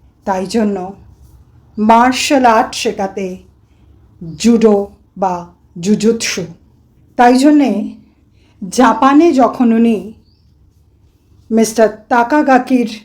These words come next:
শো দেখেছিলেন, যে খালি হাতে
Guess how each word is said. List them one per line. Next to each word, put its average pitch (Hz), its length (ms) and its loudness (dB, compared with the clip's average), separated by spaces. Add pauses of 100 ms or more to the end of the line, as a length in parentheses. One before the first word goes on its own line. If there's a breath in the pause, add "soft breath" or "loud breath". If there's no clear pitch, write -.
(240)
শো 262 380 2
দেখেছিলেন, 233 760 0 (360 soft breath)
যে 240 200 2
খালি 277 540 2
হাতে 240 680 -2